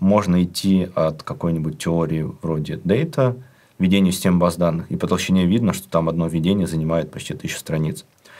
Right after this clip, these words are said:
Высоконагруженное приложение, очень классная книга, которая позволит понять,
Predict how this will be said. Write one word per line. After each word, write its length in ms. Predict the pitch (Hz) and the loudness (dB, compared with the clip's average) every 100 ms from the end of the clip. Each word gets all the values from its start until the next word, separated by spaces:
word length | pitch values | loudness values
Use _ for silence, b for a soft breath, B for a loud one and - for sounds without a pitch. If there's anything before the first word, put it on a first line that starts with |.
| B B B B - | B B B B -4
Высоконагруженное 640 | 98 123 120 113 117 107 | -2 2 2 2 2 2
приложение, 680 | 95 98 98 117 151 135 - - _ | 2 4 4 4 2 0 -2 -12 _
очень 200 | - 92 | -2 -2
классная 360 | - 95 87 87 | 2 2 2 -2
книга, 300 | 80 101 95 | 0 -2 -2
которая 240 | - 82 | -6 -2
позволит 480 | 80 85 85 87 78 | 0 0 2 0 0
понять, 400 | 85 85 85 - | 0 0 0 -6